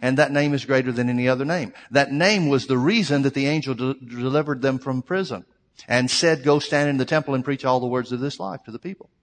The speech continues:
Well, what words of this life? What does that mean? Well, the words of this life. Keep preaching the name of Jesus. The very thing that the council is trying to stop is what the, the hand of God, what the Holy Ghost, the angels included, are trying to get them to continue, and that is preach the name of Jesus.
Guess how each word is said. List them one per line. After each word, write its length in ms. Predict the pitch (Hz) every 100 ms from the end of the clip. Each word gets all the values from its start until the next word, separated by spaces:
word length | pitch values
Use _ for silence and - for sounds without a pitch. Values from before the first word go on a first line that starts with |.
| _ _ _ _ _ -
Well, 100 | 175
what 160 | 208
words 220 | 165 143
of 100 | 123
this 180 | 117 117
life? 400 | 104 92 85 _ _ _
What 120 | 160
does 100 | 214
that 80 | 151
mean? 220 | 123 98 - -
Well, 80 | 120
the 100 | 123
words 240 | 147 147 139
of 80 |
this 180 | 127 131
life. 200 | 139 107 - - -
Keep 260 | 160 160
preaching 360 | - 147 - 165
the 80 | 160
name 240 | 117 113
of 80 | 123
Jesus. 520 | 160 247 - - - _ _ _ _ _ - - - -
The 80 |
very 200 | 131 180
thing 160 | 165 175
that 100 | 151
the 60 | -
council 340 | 175 170 143
is 60 | 127
trying 240 | 165 156
to 40 |
stop 400 | 123 - - 202
is 140 | 143 -
what 160 | 156
the, 260 | - 127 127 123
the 100 | 135
hand 220 | 151 147
of 140 | 127
God, 300 | 160 175 160
what 100 | 135
the 80 | 131
Holy 220 | 147 151
Ghost, 360 | 135 165 156 - - -
the 140 | 127
angels 340 | 139 160 135
included, 440 | 131 127 202 185 139
are 80 | 131
trying 280 | 160 156 135
to 40 |
get 220 | 117 151
them 120 | 151
to 80 | 139
continue, 520 | 131 117 196 208 151 147 - -
and 120 | 120
that 200 | 156 151
is 180 | 131 131
preach 480 | - - 214 165 -
the 140 | 175
name 280 | 151 123 127
of 120 | 156
Jesus. 640 | - 135 - - - -